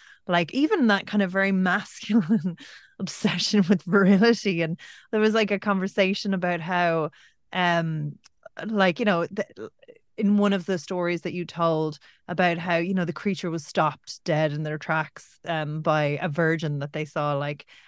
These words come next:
and it's, you know, like, I mean, that, that level of consumption is, is evident throughout all of this, even in that,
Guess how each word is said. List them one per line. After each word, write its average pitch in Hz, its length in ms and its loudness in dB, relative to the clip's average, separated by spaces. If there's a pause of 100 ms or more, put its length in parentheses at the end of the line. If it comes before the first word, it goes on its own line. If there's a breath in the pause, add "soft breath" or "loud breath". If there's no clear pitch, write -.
and 196 100 0
it's, - 260 -6 (160)
you 254 60 2
know, 240 120 4
like, 220 260 -2 (640 soft breath)
I 247 60 4
mean, 233 320 6
that, 233 220 6 (120)
that 226 220 4
level 190 280 2
of 160 140 -6
consumption 180 600 -2
is, 143 280 -10
is 180 200 -8
evident 165 640 -4
throughout 180 320 0
all 160 280 0
of 190 160 -4
this, 226 320 -4
even 185 280 -4
in 170 120 -6
that, 160 180 -6